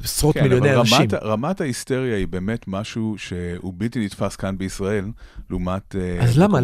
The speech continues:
Speaker 1: למה
Speaker 2: אחרים.
Speaker 1: אנחנו כאלה היסטריים?
Speaker 2: זה, זה קצת כמו, תחשוב על השפעת, ש-,
Speaker 1: אוקיי.
Speaker 2: כן, ה-, בעלת השפעת שהייתה לפני הקורונה.
Speaker 1: נכון.
Speaker 2: היינו אמורים למות לפני כמה חודשים משפעת,
Speaker 1: נכון.
Speaker 2: ניצלנו מזה,
Speaker 1: ניצלנו.
Speaker 2: ועכשיו אנחנו הולכים למות מקורונה. זאת אומרת, כל הזמן יש איזושהי קטסטרופה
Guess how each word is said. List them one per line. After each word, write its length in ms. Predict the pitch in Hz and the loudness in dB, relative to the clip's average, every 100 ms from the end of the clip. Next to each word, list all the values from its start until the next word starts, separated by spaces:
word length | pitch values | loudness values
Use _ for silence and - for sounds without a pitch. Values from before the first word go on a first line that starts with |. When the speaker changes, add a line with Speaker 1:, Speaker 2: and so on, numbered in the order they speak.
| 156 | 6
Speaker 1:
למה 140 | 214 | 6
Speaker 2:
אחרים. 120 | 202 | 4
Speaker 1:
אנחנו 140 | 190 190 | 2 -2
כאלה 180 | 190 185 | 0 0
היסטריים? 400 | - - 139 107 | 0 -2 0 2
Speaker 2:
זה, 100 | 135 | 0
זה 140 | 120 139 | 0 -6
קצת 280 | - 247 | -4 -6
כמו, 260 | - 233 233 | -4 -2 -2
תחשוב 320 | 190 - 196 | -2 -2 0
על 80 | 208 | 0
השפעת, 600 | 165 127 - 117 92 - - | 0 0 2 0 0 -8 -2
ש-, 80 | |
Speaker 1:
אוקיי. 360 | 180 101 107 113 156 - | 0 4 4 2 -2 -6
Speaker 2:
כן, 200 | 139 139 | -4 0
ה-, 120 | 98 | -2
בעלת 420 | 95 101 117 156 | 2 2 4 0
השפעת 400 | 156 123 127 123 | 0 0 2 0
שהייתה 260 | 113 104 107 | 0 0 0
לפני 260 | 113 107 | -2 -4
הקורונה. 420 | 101 101 73 71 - - | -2 -4 -4 -8 -16 -2
Speaker 1:
נכון. 300 | 135 - 101 101 - | -2 2 0 0 -2
Speaker 2:
היינו 260 | 127 196 | 2 4
אמורים 340 | 170 139 147 143 | 4 4 2 2
למות 320 | 120 135 123 | 0 0 -4
לפני 220 | 101 104 | -6 -6
כמה 240 | 104 101 98 | -4 -4 -2
חודשים 400 | 95 92 - 92 | -4 -4 -4 -6
משפעת, 480 | - 87 147 151 | -4 -4 -2 -2
Speaker 1:
נכון. 240 | 139 127 117 | 0 2 4
Speaker 2:
ניצלנו 160 | 120 113 | 4 2
מזה, 380 | 98 104 165 185 - _ | 0 0 0 0 -6 _
Speaker 1:
ניצלנו. 240 | 120 - 156 | -4 4 4
Speaker 2:
ועכשיו 300 | 151 127 131 | 6 4 2
אנחנו 300 | 113 - 101 | -2 -2 -6
הולכים 280 | 98 104 | -4 -2
למות 260 | 104 92 95 | -2 -4 -6
מקורונה. 440 | 98 95 80 76 | -6 -4 -6 -8
זאת 100 | - | -10
אומרת, 120 | 113 - | -12 -10
כל 300 | - 208 208 | -4 -2 -2
הזמן 400 | 127 110 147 135 | -2 -2 -2 -2
יש 180 | - | -2
איזושהי 220 | 117 - 110 | -4 -4 -6
קטסטרופה 720 | - - - - 117 - | -6 -10 -10 -2 -2 -2